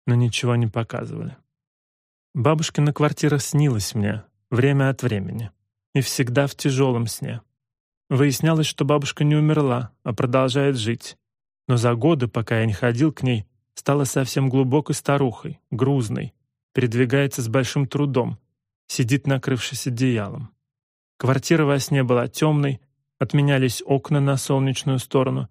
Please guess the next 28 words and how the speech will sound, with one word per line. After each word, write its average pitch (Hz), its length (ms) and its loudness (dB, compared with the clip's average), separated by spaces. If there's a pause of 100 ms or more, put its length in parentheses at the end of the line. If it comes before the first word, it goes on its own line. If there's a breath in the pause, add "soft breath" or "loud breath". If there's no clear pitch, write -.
и 135 80 0
все 151 200 0
мои 147 220 4
летние 139 420 0
каникулы. 127 680 -4 (640)
Только 127 300 2
зимний 139 420 2
вечер 117 440 -4 (260)
с - 80 -20
плохим 117 420 -2
освещением. 131 800 -8 (840)
Иногда 139 420 2
приходили 143 540 0
вести, 151 400 0
что 139 260 0
умер 151 260 2
кто-нибудь 151 580 0
из 131 100 0
бабушкиных 135 560 0
соседей. - 680 -2 (380)
И 127 60 2
ярче 127 420 2
всех, - 460 -6 (260)
от 120 200 0
рака 123 280 0
за 120 180 0
месяц, 135 500 -2 (260)
Тамара, 120 580 0